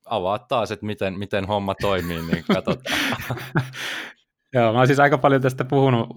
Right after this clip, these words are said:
Speaker 2: puhunut tota asiakkaille ja käynyt joskus luennoimassa-,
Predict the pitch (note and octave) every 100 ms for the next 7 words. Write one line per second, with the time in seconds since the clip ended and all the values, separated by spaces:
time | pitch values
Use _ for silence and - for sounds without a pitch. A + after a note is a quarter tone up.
0 | E3 C#3+ C3 A#2 A#2 A2+ A2+ A2+ A2 G#2
1 | - A2 A2 G#2+ G#2+ G#2+ G#2 _ _ _
2 | _ A2+ G#2+ A2+ A#2 A2 G#2 G#2 -